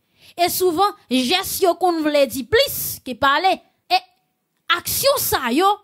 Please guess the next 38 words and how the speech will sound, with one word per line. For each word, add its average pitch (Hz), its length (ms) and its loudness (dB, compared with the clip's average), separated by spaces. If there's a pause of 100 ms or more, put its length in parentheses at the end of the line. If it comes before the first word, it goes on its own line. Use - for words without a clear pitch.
(200)
m 262 160 -8
pa 403 160 -2
kache 339 400 -2
dou 330 180 4
pral 302 240 -2
fan 294 240 -6 (160)
pile 523 380 2
parler. 233 400 -2 (400)
Et 359 160 2
nan 311 180 2
jou 415 200 2
k 427 160 -2
ap 285 80 2
vini 285 320 -2
yo 320 120 4
la, 269 280 -2 (180)
n 262 80 -4
ap 285 180 -2
komanse 381 460 -2
dekouvri 254 540 -2
ki 392 120 -2
sa 349 300 0
yo 254 140 4
te 220 180 -4
vle 302 160 2
di. 339 220 -6 (640)
Donc, 320 380 -2 (320)
non 427 200 4
seulement 311 640 0 (180)
Martine 311 480 -2
Bay 285 240 0
lan 277 140 -2
men 254 160 -2
sa 240 220 0
avec 226 240 -2
yon 240 160 0
force - 640 -2 (680)
pour 427 200 4